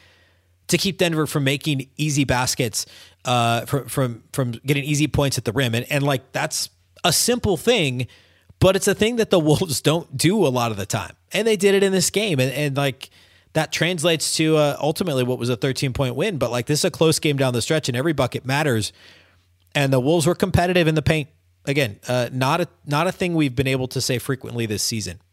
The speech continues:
Okay, I wanna close with individual studs and duds, as I always do. There's a couple guys we haven't talked enough about yet, frankly, that, that played really well for the Wolves,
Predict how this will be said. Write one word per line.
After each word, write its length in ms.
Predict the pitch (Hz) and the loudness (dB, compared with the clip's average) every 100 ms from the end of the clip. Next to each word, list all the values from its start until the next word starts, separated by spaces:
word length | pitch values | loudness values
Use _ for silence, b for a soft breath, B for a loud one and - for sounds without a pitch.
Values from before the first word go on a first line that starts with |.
| _ - | _ -2
Okay, 200 | 180 139 - B B B B | 0 0 -4 B B B B
I 80 | 175 | 2
wanna 180 | 247 | 2
close 240 | 254 220 175 | 4 2 2
with 120 | 170 | 2
individual 400 | 190 180 165 160 | 2 4 4 2
studs 260 | - 160 143 | 2 0 2
and 100 | 139 | 0
duds, 200 | 135 - | 0 0
as 180 | 156 151 | -2 2
I 80 | 156 | 4
always 260 | 143 113 | 4 2
do. 100 | 123 | 2
There's 140 | 127 123 | 0 0
a 60 | |
couple 220 | 135 170 180 | 0 0 0
guys 220 | 147 127 | 0 2
we 40 | |
haven't 180 | 127 123 | 0 -2
talked 300 | - 135 127 | -2 -2 0
enough 240 | 123 135 - | -2 -2 -2
about 280 | 160 107 | -2 -2
yet, 300 | 110 180 - | 0 -2 -2
frankly, 400 | - 127 110 127 151 | -4 -4 -2 -2 0
that, 240 | 127 - | -2 -2
that 180 | 139 123 | -4 0
played 200 | 156 180 | 0 0
really 140 | 180 | 0
well 160 | 180 220 | 0 0
for 100 | - | -2
the 80 | 123 | -4
Wolves, 380 | 104 95 - | -2 -4 -6